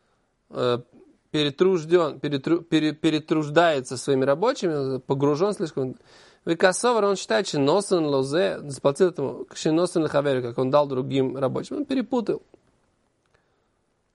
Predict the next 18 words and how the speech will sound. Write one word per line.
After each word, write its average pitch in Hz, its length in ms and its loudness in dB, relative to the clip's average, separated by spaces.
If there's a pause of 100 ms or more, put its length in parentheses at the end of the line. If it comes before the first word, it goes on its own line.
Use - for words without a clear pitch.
Так. 202 280 -8 (2250)
Э, 123 420 0
значит, 165 280 -4
только 220 240 0
сахир 214 540 2 (180)
клянется 185 480 0
и 156 40 2
забирает. 139 600 0
Потому 147 180 -8
что 175 140 0
априори 214 380 2
у 196 40 0
нас 190 180 0
взгляд, 202 240 -2
что - 120 -8
сахиру 165 420 2
не 156 100 -2
заплатили, 135 580 -2